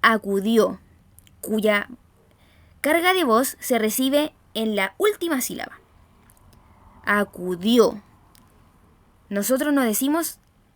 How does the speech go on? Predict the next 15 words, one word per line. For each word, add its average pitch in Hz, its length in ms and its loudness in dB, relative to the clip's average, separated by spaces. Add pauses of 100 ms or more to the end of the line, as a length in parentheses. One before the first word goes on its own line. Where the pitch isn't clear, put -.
ácudio, 202 600 0 (100)
ni 202 140 -6
decimos 240 480 -2 (120)
acúdio, 214 680 -2 (240)
decimos 254 500 -4 (100)
acudió, 190 840 0 (600)
¿cierto? 233 360 -4
Cargamos 254 420 -2
la 320 120 0
voz 330 340 -4
al 226 160 -4
final 247 320 -4
de 339 80 -4
la 311 100 -2
palabra, 214 400 -6